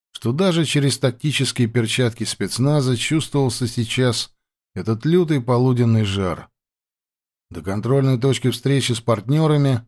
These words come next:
оставалось ещё около пяти километров пути по безлюдной пустынной местности. Рядом со старой бензозаправкой российской группе из двух Б Т Р восемьдесят два А и трёх «Тигров»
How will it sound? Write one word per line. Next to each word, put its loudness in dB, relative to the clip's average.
оставалось 0
ещё 0
около 2
пяти -2
километров 2
пути -2
по -6
безлюдной 2
пустынной 0
местности. -4
Рядом 2
со 2
старой 2
бензозаправкой 2
российской 0
группе 2
из 4
двух 2
Б 2
Т 0
Р 4
восемьдесят 2
два 2
А 2
и 2
трёх 0
«Тигров» 0